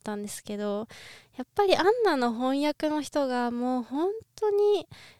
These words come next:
何させても綺麗っていう人、何させても絵になる。もう、あ、足のラインも本当に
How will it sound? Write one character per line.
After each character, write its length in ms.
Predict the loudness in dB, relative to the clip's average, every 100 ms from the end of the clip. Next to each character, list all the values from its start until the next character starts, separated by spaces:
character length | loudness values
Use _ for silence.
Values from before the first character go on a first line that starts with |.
| _
何 400 | 4 6 8 4
さ 180 | 4 0
せ 180 | 0 2
て 160 | 2
も 160 | 4 0
綺 220 | 0 -2
麗 240 | -2 -6
っ 120 | -14 -8
て 140 | -6
い 80 | -6
う 40 |
人、 220 | -10 -8
何 340 | 2 4 4 4
さ 160 | 2
せ 140 | 0 0
て 140 | 0
も 120 | 0
絵 140 | -2 -2
に 160 | -2
な 160 | -2 -4
る。 160 | -4 -6
も 140 | -4
う、 40 |
あ、 220 | -4 -2 -2
足 300 | -2 0 4
の 180 | 6
ラ 160 | 6 6
イ 80 | 4
ン 80 | 0
も 140 | -4
本 280 | -2 -2 -4
当 220 | -4 -2
に 240 | -2 -4